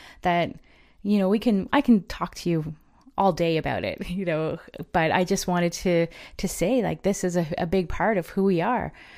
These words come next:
and the lessons that we have in life. So of course it's important to have that as a part of Zigidawin,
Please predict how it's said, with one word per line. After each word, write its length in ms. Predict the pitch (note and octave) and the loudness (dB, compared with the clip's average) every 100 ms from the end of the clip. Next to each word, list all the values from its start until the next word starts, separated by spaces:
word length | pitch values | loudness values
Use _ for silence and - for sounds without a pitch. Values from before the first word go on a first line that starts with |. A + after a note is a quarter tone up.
| - - _ - | -20 -20 _ -4
and 640 | F3+ E3+ E3+ E3+ E3 D#3+ | -2 0 2 2 0 0
the 60 | |
lessons 360 | E3 F3 - F3+ | 0 0 0 -2
that 140 | E3 | -2
we 80 | E3 | -2
have 240 | E3 F3 E3+ | -2 -2 -2
in 120 | E3 | -2
life. 300 | F3+ F#3 - - | -2 -4 -6 -6
So 200 | - F#3 | 4 4
of 120 | F3 | 4
course 420 | - - D#4 E4 | 6 10 10 6
it's 140 | C4 G#3+ | 2 0
important 440 | F#3+ E3+ D#3+ D3+ | 0 -4 -4 -6
to 60 | F3 | -4
have 240 | - E3+ | 0 0
that 140 | E3 D#3 | 0 -2
as 160 | D#3 | -2
a 80 | - | -4
part 200 | - D#3+ | -4 -4
of 80 | D#3 | -4
Zigidawin, 560 | D3+ D#3 F#3+ D#3+ B2+ | -4 -2 0 0 -2